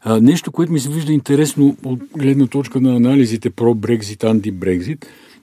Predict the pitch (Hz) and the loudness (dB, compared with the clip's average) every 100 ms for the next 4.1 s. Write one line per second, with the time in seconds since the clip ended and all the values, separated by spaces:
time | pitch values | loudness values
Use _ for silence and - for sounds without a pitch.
0 | - 139 160 143 139 139 143 131 127 135 | -2 0 0 0 0 0 0 2 4 4
1 | 127 127 - 113 120 - 117 117 123 110 | 2 -2 -4 -2 -2 -2 -4 -4 -4 -2
2 | 110 113 117 - 117 120 - 113 113 107 | -2 -2 -6 -10 -10 -12 -6 -4 -4 -6
3 | 120 95 104 107 101 - 101 92 101 101 | -6 -4 -4 -4 -6 -8 -10 -6 -4 -2
4 | 95 | -2